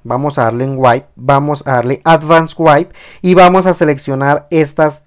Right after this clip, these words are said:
tres opciones que tengo en pantalla, ¿listo? Una vez seleccionadas vamos a arrastrar por acá y terminó. Vamos a inicio, vamos a instalar y acá vamos a buscar el lugar donde tengamos descargada la rom. En este caso la tengo en la micro S D.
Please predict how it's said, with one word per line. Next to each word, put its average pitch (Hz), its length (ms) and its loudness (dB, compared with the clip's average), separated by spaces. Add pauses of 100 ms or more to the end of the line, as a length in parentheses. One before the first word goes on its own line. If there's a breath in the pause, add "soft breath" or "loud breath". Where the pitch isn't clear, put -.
(120)
tres 156 340 0
opciones 131 480 -8
que 127 100 -10
tengo 117 420 -12
en 123 160 -14
pantalla, 98 480 -14
¿listo? 165 320 -8 (440 loud breath)
Una 196 200 4
vez 214 140 4
seleccionadas 180 580 2
vamos 180 300 0
a 175 40 2
arrastrar 139 420 -2
por 156 120 0
acá 151 360 -6 (840)
y 196 280 -6 (120)
terminó. 117 560 -2
Vamos 135 400 -2
a 110 60 -6
inicio, 170 540 -6
vamos 135 420 -2
a - 80 -8
instalar 156 460 0 (400 loud breath)
y 175 60 2
acá 180 180 4
vamos 202 260 4
a 202 80 6
buscar 170 320 2
el 180 80 4
lugar 175 400 4
donde 151 260 0
tengamos 135 540 -4
descargada 127 520 -4
la 117 120 -2
rom. 143 240 -4
En 135 160 -6
este 123 220 -10
caso 135 240 -4
la 123 160 -2
tengo 117 340 -10
en 123 160 -8
la 107 100 -6
micro 117 360 -8
S 113 200 -6
D. 143 180 -8